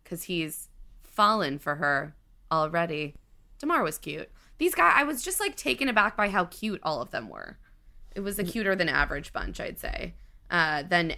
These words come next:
Speaker 1: Ed, a healthcare salesman who rolls up in a plastic bubble, you know, a reference to the quarantine bubble. Yosef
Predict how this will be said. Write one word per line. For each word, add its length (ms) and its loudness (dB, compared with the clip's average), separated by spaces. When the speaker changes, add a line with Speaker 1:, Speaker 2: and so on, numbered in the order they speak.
Speaker 1:
Ed, 340 4
a 140 0
healthcare 720 -2
salesman 800 0
who 220 -4
rolls 300 0
up 200 2
in 80 -4
a 40 -8
plastic 600 -2
bubble, 640 2
you 80 -10
know, 100 -2
a 80 -6
reference 500 -4
to 60 -10
the 80 -10
quarantine 600 -2
bubble. 560 2
Yosef 840 2